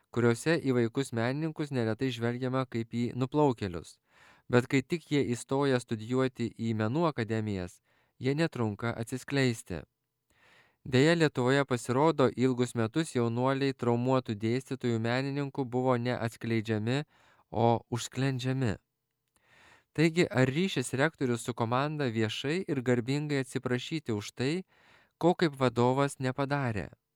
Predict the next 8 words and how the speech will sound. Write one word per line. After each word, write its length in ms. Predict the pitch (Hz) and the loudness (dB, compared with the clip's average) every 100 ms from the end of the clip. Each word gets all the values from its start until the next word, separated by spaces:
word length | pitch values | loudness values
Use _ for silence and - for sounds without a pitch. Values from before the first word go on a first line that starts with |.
| _ _ _ _ _ _ - | _ _ _ _ _ _ 2
Neįtikėtina, 720 | 131 139 139 - 180 - 131 | 4 4 2 0 0 2 2
bet 160 | 120 120 | 4 2
žodis 420 | 135 147 135 - | 2 0 0 -4
„atsiprašau“ 640 | 120 120 120 120 - 160 | -4 -4 -2 -2 0 -2
gali 440 | 143 123 127 139 135 | 0 0 0 0 0
labai 300 | 123 123 131 | 0 2 2
daug 240 | 123 120 - | 2 2 0
pakeisti. 680 | 135 - 156 139 - 92 | -6 -2 -2 -4 -6 -8